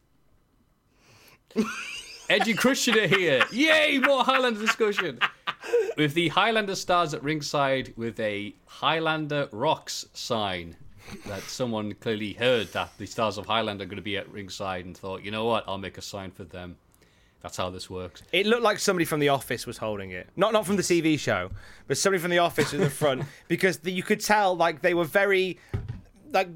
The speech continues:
Speaker 2: neutral-faced, and they made sure to find the hard camera every single time. So I feel like somebody was sent down there with that. To go, "Stand it, just go and wave that around."
Speaker 1: Uh, this single, not this single bit, these three bits together represent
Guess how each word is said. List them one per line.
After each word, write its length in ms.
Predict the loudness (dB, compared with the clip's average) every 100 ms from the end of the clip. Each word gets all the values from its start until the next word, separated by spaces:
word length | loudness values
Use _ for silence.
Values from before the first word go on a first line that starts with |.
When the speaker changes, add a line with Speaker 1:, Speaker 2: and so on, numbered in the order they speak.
| -14
Speaker 2:
neutral-faced, 1120 | -6 0 2 2 0 0 2 2 0 -6 -10 -14 -20 -4 2
and 100 | 2
they 80 |
made 300 | 4 4 4
sure 160 | 4 2
to 80 | 2
find 340 | 2 2 2
the 40 | 0
hard 340 | 2 2 2
camera 340 | 0 0 0 0
every 300 | 0 -2 -6
single 320 | -6 -8 -8
time. 380 | -8 -8 -8 -14 -20
So 140 | -2 0
I 80 | 2
feel 200 | 4 4
like 160 | 2
somebody 280 | 2 2 2
was 120 | 2
sent 280 | 2 0 2
down 320 | 2 4 2
there 180 | 0 0
with 200 | -2 -4
that. 220 | -4 -4 _ -20 -20 -20
To 80 | -8
go, 180 | -6 -6
"Stand 400 | -6 2 2 2
it, 140 | -2 -2
just 180 | 0
go 180 | 4 4
and 200 | 4 0 0
wave 240 | 2 4 2
that 180 | 2
around." 540 | 4 4 2 -4 -14 -16 _ _ _ _ _ _ _ _ _ _
Speaker 1:
Uh, 100 | -12 -12
this 300 | -4 -2 -2
single, 480 | -2 -2 -2 -4 -8 _ _ _ _ _ _
not 140 | -16 -12
this 120 | -10
single 200 | -10 -10
bit, 160 | -12 -12
these 140 | -10
three 240 | -4 -4
bits 460 | -2 -2 -4 -8 -16 _ _ -18
together 480 | -6 -4 -4 -6 -8
represent 540 | -12 -12 -12 -12 -14